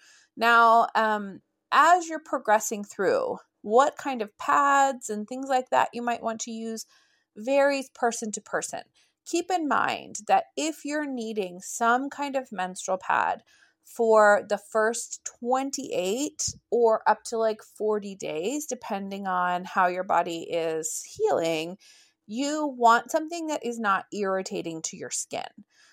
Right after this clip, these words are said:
Some people, um, are very sensitive to chemicals, and so they do better with, um, like, organic pads. Some people are very sensitive to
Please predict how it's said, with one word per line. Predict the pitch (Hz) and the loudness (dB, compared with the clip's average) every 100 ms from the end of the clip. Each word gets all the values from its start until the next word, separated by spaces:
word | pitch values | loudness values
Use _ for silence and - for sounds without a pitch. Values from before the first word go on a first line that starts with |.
| _ | _
Some | - - 302 320 | -12 0 0 2
people, | 320 302 - 285 277 262 - | -4 -4 2 6 6 6 2
um, | 220 208 202 196 | 0 0 -2 0
are | 202 196 | -2 -2
very | 202 196 214 240 | -2 2 2 0
sensitive | 247 226 214 202 | -8 -6 -6 -8
to | 190 | -12
chemicals, | - 202 214 226 285 302 302 | -12 -10 -10 -6 -4 -4 -6
and | - 233 | -10 -8
so | 233 | -6
they | 214 196 | -4 -6
do | 196 214 | -6 -8
better | 208 190 190 190 190 | 0 0 2 2 2
with, | 190 160 160 - - - | 0 -2 -2 -4 -18 -6
um, | 180 175 165 160 - | -2 0 -2 -6 -6
like, | 165 170 | -6 -6
organic | 175 185 254 269 254 - | -10 -6 -6 -6 -8 -8
pads. | - 240 220 214 214 - | -2 2 4 2 -2 -12
Some | - - 226 240 | -10 -2 -2 -2
people | - 233 - 214 214 214 _ _ _ | -8 -12 0 2 2 0 _ _ _
are | 180 190 | 0 2
very | 180 185 | 0 0
sensitive | 185 196 - 175 160 | -4 -12 -10 -6 -6
to | - | -6